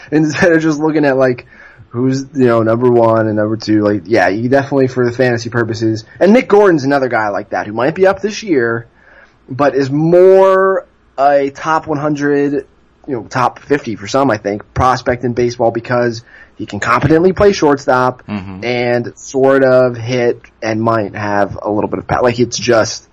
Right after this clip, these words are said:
Speaker 1: this guy plays shortstop, so he's a big leaguer and is therefore on, you know, our top one hundred list.
Speaker 2: Okay.
Speaker 1: Uh, but n-,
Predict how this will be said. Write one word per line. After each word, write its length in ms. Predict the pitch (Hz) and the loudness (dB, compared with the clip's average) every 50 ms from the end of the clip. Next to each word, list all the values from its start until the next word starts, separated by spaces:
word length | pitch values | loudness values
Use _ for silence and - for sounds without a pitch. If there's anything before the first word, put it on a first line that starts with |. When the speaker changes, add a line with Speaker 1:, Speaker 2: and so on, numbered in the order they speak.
| _ _ | _ _
Speaker 1:
this 140 | - 165 147 | -4 -2 0
guy 100 | - 190 | 0 0
plays 160 | - 220 202 | 0 0 0
shortstop, 440 | 202 - 254 180 165 - 113 104 - | 2 2 2 2 2 0 -2 -2 -2
so 60 | 113 120 | -2 -4
he's 120 | 120 117 | -4 -4
a 40 | 120 | -2
big 200 | 123 127 120 117 | -2 -2 -2 -2
leaguer 320 | 107 104 104 110 107 107 | -6 -10 -10 -10 -10 -10
and 340 | - - - 110 107 101 - | -10 -8 -6 -6 -6 -6 -6
is 220 | 87 110 104 104 | -8 -8 -8 -6
therefore 380 | 113 117 110 104 107 107 107 104 | -2 -2 -2 -2 0 0 2 2
on, 420 | 92 90 101 101 101 98 107 117 127 - _ _ _ _ _ _ | 4 4 2 2 0 0 -4 -8 -12 -14 _ _ _ _ _ _
you 60 | - 107 | -6 -4
know, 140 | 92 101 | 0 0
our 100 | 107 110 | 0 0
top 240 | 107 - 101 104 - | 0 -2 -2 -2 -2
one 80 | 113 104 | -2 -2
hundred 300 | 104 123 110 - - 69 | -2 -4 -6 -6 -10 -12
list. 380 | 69 - - - - - - _ _ _ _ _ _ _ - | -12 -14 -14 -14 -16 -20 -20 _ _ _ _ _ _ _ -18
Speaker 2:
Okay. 160 | - - - 104 | -14 -10 -6 -4
Speaker 1:
Uh, 160 | 101 104 104 | -4 -4 -2
but 180 | - 127 120 | -2 0 0
n-, 220 | 117 120 107 73 | 0 0 0 -2